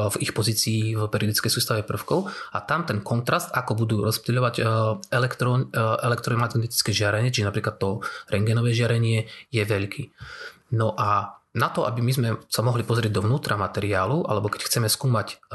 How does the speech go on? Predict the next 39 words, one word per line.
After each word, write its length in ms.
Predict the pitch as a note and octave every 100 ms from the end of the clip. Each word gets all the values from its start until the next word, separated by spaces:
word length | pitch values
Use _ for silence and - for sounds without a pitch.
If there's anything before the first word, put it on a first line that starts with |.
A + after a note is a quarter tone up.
| G#2 G2+ G2
nejaké 380 | G#2 A2 - -
častice, 760 | - G#2+ - G#2 - F#3+ - - _ _ _ - -
a, 100 | G#2+ G#2 G#2 G2+ G2+
tak 380 | - G2+ - -
je, 480 | A2 G#2 G#2 - -
je, 220 | A#2 G#2 -
je 160 | - G#2+
potrebný 380 | C3 C3+ A#2+ G#2+
kontrast. 720 | - G#2+ G2+ F#2+ - - - - - -
No 180 | - A2
a 400 | A2 G#2+ G#2 -
neutróny 460 | A2 A#2+ D#3+ E3+ D#3
sú 420 | B2+ A#2+ A#2 A#2 -
vhodné 300 | G#2+ D3 A2
na 120 | A2+
to, 120 | A2+
že 120 | G#2+
keď 140 | - G#2
sme 120 | A2+
my 160 | A2+ C3
mali 300 | C3 G#2+ G#2+
častice 720 | - B2+ - B2 - G#2 G2+
zo 160 | - G2
železa, 520 | G2 G2+ G2+ A2 D#3
alebo 340 | F3+ G#2+ G2 G2+
teda 560 | G#2 G2 F#2+ F#2 F#2 F#2
z 120 | F2+
oxidu 540 | F#2 - - - G2+ G2
železa, 320 | F#2 G2 C3
F 220 | - -
E 40 | F#2+
dva 200 | F#2+ F2
O 80 |
tri, 320 | G#2 B2 F3+ G3 - - -
a 120 | B2+
keď 80 | A#2+
boli 180 | A#2 A#2+
umiestnené, 600 | B2 C3 - B2+ A#2+
a, 40 | A2+